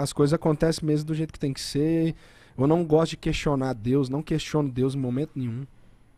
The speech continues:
Porque se você questiona Deus, você tá questionando sua fé, cara. E sua fé é a, a fé é a base de qualquer ser humano, cara. E, cara, até,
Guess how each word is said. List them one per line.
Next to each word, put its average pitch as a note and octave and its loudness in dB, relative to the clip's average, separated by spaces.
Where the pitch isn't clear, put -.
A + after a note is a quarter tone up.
Porque - -2
se C#3 -6
você D#3 0
questiona E3 0
Deus, C#3 -4
você D#3+ -12
tá D#3 -12
questionando D#3+ -8
sua F#3+ -10
fé, A2+ -12
cara. G2+ -14
E G#2+ -12
sua C#3+ -8
fé D#3+ -2
é A#2+ -6
a, D#3 -2
a - -4
fé E3 2
é G3+ 2
a F3+ 0
base D3 -2
de D#3+ -8
qualquer F#3 -4
ser - -6
humano, C#3+ -6
cara. G#2 -12
E, A2 -4
cara, G3 2
até, G#3+ 0